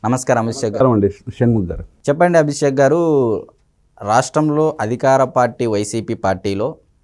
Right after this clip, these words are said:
Speaker 1: రాజకీయాల పరంపర కొనసాగుతోంది. ఒక సైడ్ ఏమో why not వన్ సెవెంటీ ఫైవ్ అంటున్నారు,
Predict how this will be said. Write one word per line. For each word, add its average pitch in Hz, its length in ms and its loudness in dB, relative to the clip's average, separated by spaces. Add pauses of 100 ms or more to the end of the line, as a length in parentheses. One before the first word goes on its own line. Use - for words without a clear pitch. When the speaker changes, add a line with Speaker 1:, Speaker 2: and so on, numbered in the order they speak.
Speaker 1:
రాజకీయాల 151 760 2
పరంపర 131 480 0 (140)
కొనసాగుతోంది. 107 680 -2 (400)
ఒక 113 140 -4
సైడ్ 135 300 4
ఏమో 147 540 4 (420)
why 123 160 2
not 135 220 4
వన్ 120 160 0
సెవెంటీ 123 320 -2
ఫైవ్ 120 140 0
అంటున్నారు, 98 460 -4